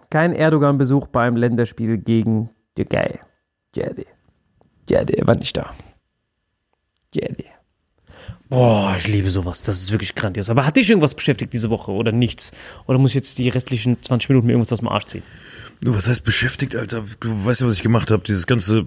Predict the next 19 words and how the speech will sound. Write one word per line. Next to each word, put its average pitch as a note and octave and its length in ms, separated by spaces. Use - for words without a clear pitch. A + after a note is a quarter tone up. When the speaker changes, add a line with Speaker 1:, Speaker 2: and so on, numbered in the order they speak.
Speaker 2:
Steuerfinanzzeug A2+ 1200
mal A2+ 80
aufgeräumt, A2 560
Alter. A2 360
Ich - 60
weiß - 100
gar A#2+ 80
nicht, A#2+ 100
über B2+ 160
was A#2+ 240
davon B2 300
man A2+ 100
überhaupt G#2+ 320
reden A#2+ 240
darf. A#2+ 300
Aber A2 140
mir A#2+ 80
ist A#2 120
aufgefallen, C3 720